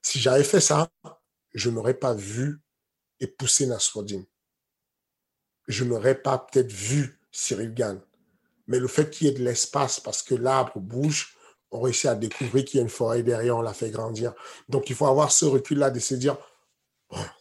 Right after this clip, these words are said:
c'est flippant au début quand tu, euh, quand tu vas te séparer d'une relation qui a été longue avec des, des personnes avec lesquelles tu as collaboré. »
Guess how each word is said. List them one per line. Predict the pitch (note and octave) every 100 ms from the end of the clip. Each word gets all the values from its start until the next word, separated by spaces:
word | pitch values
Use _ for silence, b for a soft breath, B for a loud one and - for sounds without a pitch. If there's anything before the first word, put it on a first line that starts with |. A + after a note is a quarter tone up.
| _ _ _ _ _ _ _ _ _ _
c'est | - B2
flippant | - D3+ C3+
au | B2+ A#2+
début | A#2+ A#2+
quand | B2+ B2
tu, | A#2+ - B2 A#2+
euh, | A#2 G#2+ B B
quand | - B2+
tu | -
vas | B2
te | -
séparer | A#2+ B2+ G#2+ A2+
d'une | A#2 A#2
relation | G#2+ A2 - A#2
qui | -
a |
été | G#2+ A#2+
longue | A#2+ A#2+ A#2
avec | G#2 A2
des, | G#2 G#2+ B B B
des | A#2+
personnes | A#2+ A2 B2+
avec | A#2+ A#2
lesquelles | A#2 B2
tu | A#2+
as |
collaboré. » | F#2+ - A#2 A#2 A2+ C#3+ C#3+